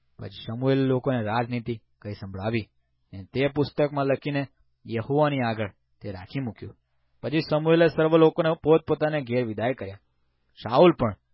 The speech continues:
પોતાને ઘેર ગિબિયામાં ગયો, અને જે શૂરવીરોના મન પર દેવે અસર કરી હતી, તેઓ પણ તેની સાથે ગયા. પણ કેટલાક બલિયાલ પુત્રોએ કહ્યું,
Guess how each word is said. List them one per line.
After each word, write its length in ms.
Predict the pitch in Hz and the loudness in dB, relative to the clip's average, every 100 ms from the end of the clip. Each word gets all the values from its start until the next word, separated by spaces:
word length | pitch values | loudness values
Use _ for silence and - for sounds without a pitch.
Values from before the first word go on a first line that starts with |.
| _ - | _ -10
પોતાને 400 | 110 117 113 101 | -8 -6 -6 -6
ઘેર 220 | 107 101 | -8 -10
ગિબિયામાં 540 | - 101 110 113 110 | -10 -10 -4 -2 -2
ગયો, 280 | 98 104 90 _ _ _ _ - | -4 -8 -8 _ _ _ _ -8
અને 220 | 123 127 | -4 -2
જે 200 | 123 160 | 2 2
શૂરવીરોના 680 | - 156 156 165 165 160 139 | 2 0 4 4 4 0 0
મન 260 | 127 139 | 0 -2
પર 220 | 131 143 | 2 0
દેવે 280 | 123 117 131 | 2 -2 -2
અસર 360 | 135 107 - 107 | -4 -8 -10 -12
કરી 300 | - 120 151 | -8 -2 -2
હતી, 240 | 107 95 _ _ _ _ | -4 -14 _ _ _ _
તેઓ 220 | 110 139 160 | -2 2 2
પણ 220 | 113 101 _ _ _ - | 0 -8 _ _ _ -12
તેની 220 | 107 104 | -10 -10
સાથે 360 | 101 95 95 | -10 -14 -12
ગયા. 240 | 95 104 95 _ _ _ _ | -8 -8 -8 _ _ _ _
પણ 120 | 113 | -10
કેટલાક 460 | 110 117 139 143 147 127 | -8 -10 -4 -4 -2 -4
બલિયાલ 320 | 113 117 139 | -4 -2 -2
પુત્રોએ 400 | 135 139 143 143 | -2 -2 0 0
કહ્યું, 400 | - 117 139 | 0 -4 -4